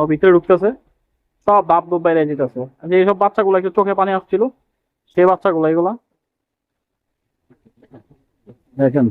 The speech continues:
তিনটা কত সুন্দর। এটা just এক খাঁচা ঢুকাইলো, আরেক খাঁচা আটকাইলো আর কি।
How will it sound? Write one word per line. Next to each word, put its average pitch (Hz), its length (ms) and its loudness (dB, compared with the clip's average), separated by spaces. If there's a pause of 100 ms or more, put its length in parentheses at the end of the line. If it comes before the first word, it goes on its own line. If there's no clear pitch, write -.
(2250)
তিনটা 190 260 2
কত 202 100 -2 (120)
সুন্দর। 175 260 0 (1600)
এটা 175 220 2
just 208 200 -2 (720)
এক 220 120 -4
খাঁচা 226 240 -4
ঢুকাইলো, 220 300 2
আরেক 214 180 0
খাঁচা 214 200 -2
আটকাইলো 170 340 0
আর 143 120 -4
কি। 123 80 -20